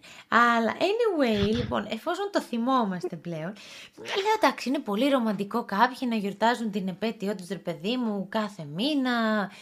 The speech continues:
κάθε εξάμηνο, ξέρω κι εγώ". Αλλά βλέπω πώς καταλήξανε όλες αυτές οι σχέσεις.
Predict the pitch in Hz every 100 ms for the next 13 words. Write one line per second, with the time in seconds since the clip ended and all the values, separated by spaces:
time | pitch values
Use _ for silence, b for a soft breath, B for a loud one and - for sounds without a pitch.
0 | B _ 226 202 202 170 170 - - 170
1 | 254 311 214 196 233 220 208 220 214 B
2 | B B - 330 330 339 330 311 302 _
3 | _ _ _ _ _ _ _ _ _ _
4 | _ _ _ _ _ - 415 523 392 320
5 | - - 233 226 254 - 220 214 220 196
6 | 185 - 196 202 - 185 180 - 370 -